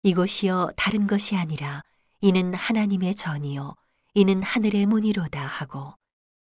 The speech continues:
야곱이 아침에 일찍 일어나 베개하였던 돌을 가져 기둥으로 세우고 그 위에 기름을 붓고 그곳 이름을 베델이라 하였더라. 이 성의 본 이름은 루스더라.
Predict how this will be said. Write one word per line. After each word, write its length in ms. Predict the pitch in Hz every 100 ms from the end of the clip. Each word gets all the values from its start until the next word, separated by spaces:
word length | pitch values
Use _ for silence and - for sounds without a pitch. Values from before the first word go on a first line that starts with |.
| _ _ _ _
야곱이 400 | 202 185 180 185
아침에 380 | 175 202 - 196
일찍 420 | 196 208 202 208
일어나 440 | 190 196 185 190 196 _ _
베개하였던 800 | - 214 214 202 202 202 208 196
돌을 380 | 202 196 190 196
가져 480 | 202 170 - 165 170 _ _ _
기둥으로 520 | - 208 208 175 151
세우고 600 | 160 - 151 143 151 147 - _ _ _
그 200 | - 196
위에 320 | 180 170 180 185
기름을 500 | - 226 208 175 143
붓고 520 | 139 - - 139 139 - _ _ _
그곳 300 | - 196 185
이름을 380 | 185 175 175 196 202 - -
베델이라 500 | 226 214 208 202 151
하였더라. 840 | 160 - 147 135 - 139 143 143 - _ _ _ _ _ _ _ _
이 160 | 208 202
성의 400 | 202 196 208 220
본 240 | - 220
이름은 420 | 214 202 180 233 -
루스더라. 800 | 214 226 - 165 143 143 143 -